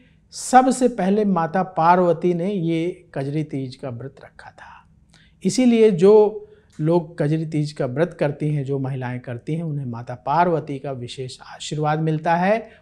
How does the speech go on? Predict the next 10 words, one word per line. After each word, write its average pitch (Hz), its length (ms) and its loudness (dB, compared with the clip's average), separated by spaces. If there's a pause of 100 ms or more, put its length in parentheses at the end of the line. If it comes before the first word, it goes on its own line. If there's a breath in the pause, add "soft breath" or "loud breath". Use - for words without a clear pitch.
(140 loud breath)
उनके 160 380 -4
दाम्पत्य 131 680 -6
जीवन 131 360 -8
में 143 340 -8
सुख - 300 -8
बढ़ता 127 380 -8
है, 123 360 -12
प्रेम 117 180 -12
बढ़ता 110 420 -20
है। - 140 -20